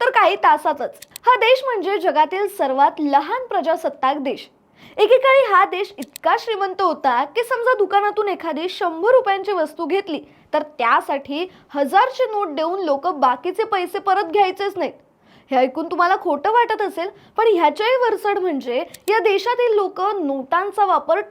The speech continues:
टॉयलेट पेपर म्हणून सुद्धा करायचे. हा देश म्हणजे नाउरू आयलंड. पण हा देश एवढा श्रीमंत कसा झाला? या देशात ना इंधनाच्या खाणी सापडल्या,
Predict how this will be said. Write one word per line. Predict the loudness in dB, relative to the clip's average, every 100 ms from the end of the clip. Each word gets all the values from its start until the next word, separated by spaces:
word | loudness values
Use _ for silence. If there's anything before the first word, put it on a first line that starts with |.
| -2
टॉयलेट | 2 2 0 -2 -2
पेपर | -4 -2
म्हणून | -2 -4
सुद्धा | -6 -2 -2
करायचे. | 2 2 0 -4 -16 _ _ 2
हा | 2 4
देश | 2 2 2
म्हणजे | -2 -2 -4 -6 -6
नाउरू | 0 2 4 2 2 2
आयलंड. | 2 2 -4 -10 -2 4
पण | 4 4
हा | 4 4
देश | 2 -2 -2 -2
एवढा | 0 -2
श्रीमंत | 0 0 2 0 -2 -2
कसा | 0 0
झाला? | 0 2 2 0 _ _ _ 2
या | 2
देशात | 2 -2 2 4 4 2
ना | -4
इंधनाच्या | -4 -4 -4 -2 0 0
खाणी | 0 -2
सापडल्या, | 0 0 2 2 2